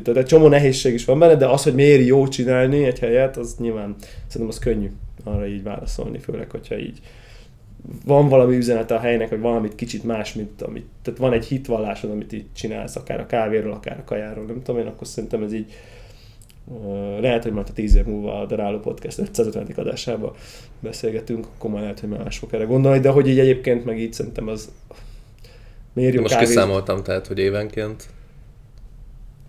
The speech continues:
Speaker 2: <laughs> Ezt jól meggondoltad?
Speaker 1: <laughs> Jó, akkor, akkor, akkor a Daráló Podcast tíz év múlva, de a háromszázadik adásában akkor így
Speaker 2: Oké.
Speaker 1: legyen így,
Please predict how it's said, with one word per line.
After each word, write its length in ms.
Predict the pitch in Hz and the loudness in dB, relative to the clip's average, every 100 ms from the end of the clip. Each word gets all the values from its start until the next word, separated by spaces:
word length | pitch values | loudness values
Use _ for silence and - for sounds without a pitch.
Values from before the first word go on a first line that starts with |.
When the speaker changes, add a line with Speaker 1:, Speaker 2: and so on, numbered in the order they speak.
| - - | -20 -18
Speaker 2:
<laughs> 1600 | - - 453 392 - - - - 554 - - - - - - - | -18 -14 0 0 4 4 4 -2 -2 -6 -8 -14 -18 -20 -16 -8
Ezt 160 | 120 131 | 0 4
jól 140 | 113 | 6
meggondoltad? 720 | 123 127 131 139 120 - 453 - - - - - - - | 6 4 4 4 4 2 2 -2 -6 -8 -6 -4 2 4
Speaker 1:
<laughs> 720 | - - - - 196 - 196 | 6 4 0 2 2 2 2
Jó, 60 | 143 | 4
akkor, 180 | 131 147 | 6 6
akkor, 160 | 151 | 8
akkor 220 | 151 151 | 6 6
a 100 | 151 | 6
Daráló 240 | 147 165 147 | 8 8 8
Podcast 440 | 139 - 135 - | 4 2 0 0
tíz 240 | - 156 135 | -2 2 4
év 100 | 127 | 4
múlva, 220 | 139 123 | 4 6
de 80 | 143 | 4
a 80 | |
háromszázadik 640 | 135 156 135 123 131 117 117 | 4 4 4 2 -2 -2 -2
adásában 500 | 110 117 113 110 110 | -2 -2 -4 -4 -6
akkor 200 | - 117 | -2 0
így 60 | |
Speaker 2:
Oké. 140 | 113 117 | 2 2
Speaker 1:
legyen 200 | 117 117 | 2 2
így, 260 | 131 147 | 0 -4